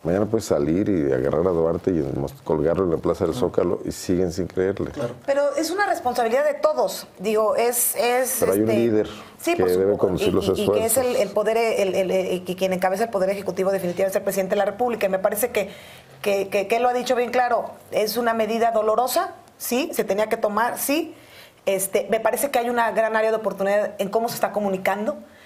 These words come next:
Speaker 3: Sí, porque en la medida que, que, que estamos platicando y que damos estos argumentos, de verdad hay gente que me ha dicho,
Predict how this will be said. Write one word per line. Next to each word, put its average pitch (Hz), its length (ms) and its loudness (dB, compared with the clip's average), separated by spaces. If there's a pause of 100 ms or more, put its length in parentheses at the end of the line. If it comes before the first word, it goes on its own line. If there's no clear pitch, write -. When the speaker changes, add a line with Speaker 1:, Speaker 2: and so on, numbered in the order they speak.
(140)
Speaker 3:
Sí, 240 280 -4
porque - 340 -2
en 220 80 0
la 214 80 0
medida 254 340 0
que, 220 320 0
que, 190 260 -2
que 190 100 0
estamos 240 320 0
platicando 220 760 0
y 202 120 -6
que 185 360 0
damos 220 280 0
estos - 180 -10
argumentos, 208 640 0 (400)
de 196 80 2
verdad 208 220 2
hay 233 100 0
gente 240 180 -2
que 220 60 -4
me 220 60 0
ha - 20 0
dicho, 208 160 0